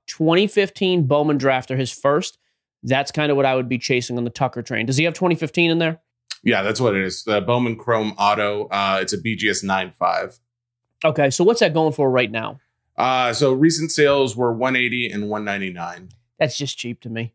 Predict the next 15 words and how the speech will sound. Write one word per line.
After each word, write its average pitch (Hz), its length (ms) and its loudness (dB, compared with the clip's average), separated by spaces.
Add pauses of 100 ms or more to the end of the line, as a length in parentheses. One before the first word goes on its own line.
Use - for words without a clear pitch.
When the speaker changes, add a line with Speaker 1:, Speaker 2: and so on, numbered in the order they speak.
Speaker 1:
He's 185 160 4
gonna 156 160 4
be 139 140 4
a 127 60 2
top 139 300 0
three 135 220 -6
guy 127 180 2
on 123 80 -2
that 117 140 -6
team 123 280 -6
for 120 180 -6
a 110 60 -2
while, 110 300 2
I 110 100 0
think. 113 340 -12